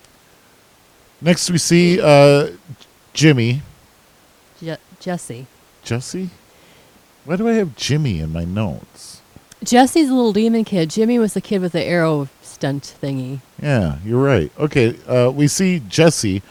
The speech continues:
Speaker 1: Cass shows up, uh, his house. He's got the demon blade behind his back. Cass lurks in on the kid to, uh, go and kill him. Right before Cass goes and stabs him with the demon blade, though,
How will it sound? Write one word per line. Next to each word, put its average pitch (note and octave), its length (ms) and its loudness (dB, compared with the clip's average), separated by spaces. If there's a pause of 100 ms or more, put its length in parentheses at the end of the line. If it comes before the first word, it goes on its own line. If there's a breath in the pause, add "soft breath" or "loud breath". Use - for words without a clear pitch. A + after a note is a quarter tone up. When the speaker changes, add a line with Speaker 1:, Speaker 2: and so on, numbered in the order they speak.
(340 soft breath)
Speaker 1:
Cass E3 280 6
shows C#3+ 360 4
up, C#3 180 4 (220)
uh, A2+ 340 4 (180)
his A#2 500 -2 (200)
house. A2 460 0
He's A#2+ 280 -4
got A#2 200 0
the A#2 60 -6
demon A#2+ 400 -2
blade G2 280 0
behind F#2+ 340 -4
his D#2+ 120 -8
back. F2+ 440 -4 (600 soft breath)
Cass A#2+ 420 2
lurks A#2+ 460 2
in C#3 160 2
on C3 220 2
the B2 100 -2
kid A2+ 400 -2
to, G#2 320 -2
uh, F#2+ 160 0
go G#2+ 280 0
and F#2+ 180 -4
kill B2 260 2
him. G2 140 -4 (340 soft breath)
Right C3 320 4
before F3+ 640 4
Cass D3 340 2
goes D3+ 340 2
and A#2 140 -8
stabs C3+ 420 2
him C3 80 -2
with G#2+ 120 -6
the - 80 -12
demon D#3+ 320 -2
blade, G2+ 240 0
though, G#2 220 0